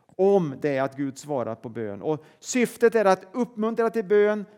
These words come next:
proklamera Jesus för världen och påminna om Englands kristna arv. Och så ska framtida inkomster gå till sociala projekt,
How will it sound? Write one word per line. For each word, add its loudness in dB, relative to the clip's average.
proklamera 0
Jesus 2
för -10
världen -2
och -10
påminna -4
om -6
Englands -6
kristna -6
arv. -2
Och -12
så -6
ska -2
framtida -6
inkomster -10
gå -10
till -8
sociala -12
projekt, -16